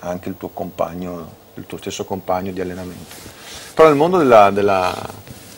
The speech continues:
della gara così a squadre, devo dire la verità, ho ritrovato uno spirito che non ho ritrovato soltanto all'interno di un gruppo di amici di quella squadra a cui ho partecipato, l'ho vista anche in tutte le altre squadre. Cioè il fatto di poter spingere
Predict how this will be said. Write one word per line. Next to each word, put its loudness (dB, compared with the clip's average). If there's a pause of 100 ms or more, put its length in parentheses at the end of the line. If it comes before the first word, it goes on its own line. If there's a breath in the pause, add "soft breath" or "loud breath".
(140)
della -2
gara 6
così 0
a 4
squadre, -2
devo -8
dire -2
la 4
verità, 6
ho 6
ritrovato 2
uno -4
spirito -2
che -4
non 0
ho 8
ritrovato 4
soltanto 0
all'interno -2
di -4
un -6
gruppo -6
di -2
amici -4
di -10 (140)
quella -2
squadra -4
a -4 (140)
cui -8
ho -14
partecipato, -6
l'ho -4
vista -6
anche -6
in -4
tutte -12
le -2
altre -6
squadre. -2 (300 loud breath)
Cioè -2
il -4
fatto 4
di -6
poter -4
spingere -2